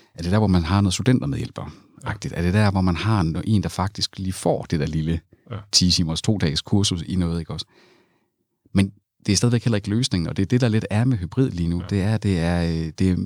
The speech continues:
Speaker 1: mere eller mindre dårlige løsninger end før lige
Speaker 2: Ja,
Speaker 1: nu.
Speaker 2: det er jo det, men altså, der er jo ikke det, jeg, jeg har i hvert fald ikke set den løst,
Speaker 1: Nej.
Speaker 2: hverken i de mange, mange møder, som er, er blevet hybride,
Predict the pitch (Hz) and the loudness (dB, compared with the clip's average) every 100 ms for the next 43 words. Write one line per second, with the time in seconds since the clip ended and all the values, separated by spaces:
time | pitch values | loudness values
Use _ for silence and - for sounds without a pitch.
0 | - 117 120 131 107 95 95 113 92 92 | -4 2 6 6 4 4 4 4 2 2
1 | 107 101 87 101 90 73 69 - 98 76 | 4 2 2 0 -2 -2 -2 -2 -2 -2
2 | - 85 131 165 156 127 147 123 107 110 | -6 0 2 2 0 -2 -2 -2 -2 -2
3 | 110 101 113 117 131 147 113 104 - _ | -2 -2 -2 -2 -2 0 0 -2 -12 _
4 | - 131 131 139 151 151 120 123 131 143 | -10 -4 0 0 0 0 0 0 -4 -6
5 | - - - 156 127 101 98 95 110 147 | -14 -4 -2 0 -2 -2 -4 -2 -2 -2
6 | - - - - - 147 120 127 139 113 | -2 -6 -6 -6 0 4 4 2 -2 -4
7 | 104 101 92 90 101 95 110 123 113 110 | -2 -4 -6 -4 -4 0 0 2 2 2
8 | 110 107 123 139 127 104 92 101 104 95 | 4 4 4 2 -2 -4 -8 -10 -8 -6
9 | 92 92 98 95 101 101 120 110 101 | -8 -8 -6 -4 -4 0 0 0 -2